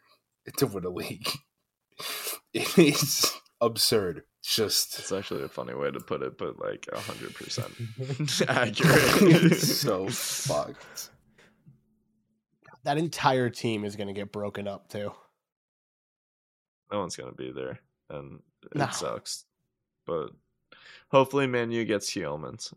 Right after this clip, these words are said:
Speaker 2: Uh, I've been wanting it for a while, so fuck you, Chad.
Speaker 3: Everyone,
Speaker 2: Sorry.
Speaker 3: everyone wants Tielemans.
Speaker 2: I, everyone
Speaker 1: Keep
Speaker 2: does,
Speaker 1: him,
Speaker 2: but I want him.
Speaker 1: please.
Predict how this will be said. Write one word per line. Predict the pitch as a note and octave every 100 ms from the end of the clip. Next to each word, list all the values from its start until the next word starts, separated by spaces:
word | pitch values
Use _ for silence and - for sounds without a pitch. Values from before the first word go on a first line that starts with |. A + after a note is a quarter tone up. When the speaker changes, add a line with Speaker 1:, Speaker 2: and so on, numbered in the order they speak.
| -
Speaker 2:
Uh, | A2+ A2 F#2+
I've | F#2+ A2
been | G#2
wanting | F#2 F#2 F#2
it | F2
for | - C#2+
a | C#2
while, | B1+ A1+ A#2
so | - F#2 - -
fuck | G#2 -
you, | - -
Chad. | F2+ D2 F#3
Speaker 3:
Everyone, | F3 G3+ G#3+ F#3 D#3
Speaker 2:
Sorry. |
Speaker 3:
everyone | F#3 F3 F3+ D3 C3 A2+
wants | G#2 G2+
Tielemans. | - G#2+ G2+ G2 G2+ - - _ _ _ _ _ _ _ -
Speaker 2:
I, | - - - -
everyone | C3+ B2+ A#2 G2 F2+
Speaker 1:
Keep | - E2
Speaker 2:
does, | A#2
Speaker 1:
him, | F2+
Speaker 2:
but | C2+
I | A2+
want | G#2+ F#2 D2+
him. |
Speaker 1:
please. | - C3+ D3 G#2+ - - -